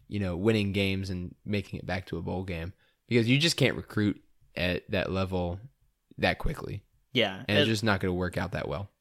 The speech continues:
Speaker 2: it'll take time, but
Speaker 1: Yeah.
Speaker 2: hopefully, hopefully, we'll both be there
Speaker 1: Yeah.
Speaker 2: at the game.
Speaker 1: Yeah.
Speaker 2: So it is homecoming for us.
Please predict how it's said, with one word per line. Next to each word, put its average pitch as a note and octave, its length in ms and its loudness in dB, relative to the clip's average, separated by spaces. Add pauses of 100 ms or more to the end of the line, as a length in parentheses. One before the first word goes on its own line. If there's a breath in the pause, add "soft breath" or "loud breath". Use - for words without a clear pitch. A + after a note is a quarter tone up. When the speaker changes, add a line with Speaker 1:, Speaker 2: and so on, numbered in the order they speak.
(120)
Speaker 2:
it'll B2+ 160 4
take A#2 200 2
time, F#2 320 -2
but G#2 140 0
Speaker 1:
Yeah. - 120 0 (380)
Speaker 2:
hopefully, B2+ 760 4
hopefully, A2 540 2
we'll F3 140 10
both B3+ 260 12
be A3 140 4
there F2+ 340 0 (240)
Speaker 1:
Yeah. A#2 240 8
Speaker 2:
at B2 180 8
the D3 80 6
game. G2+ 360 2
Speaker 1:
Yeah. G2 120 6
Speaker 2:
So A2+ 220 8
it A#2 160 2
is C#3 140 6
homecoming A2 580 0
for - 200 -2
us. A2+ 340 4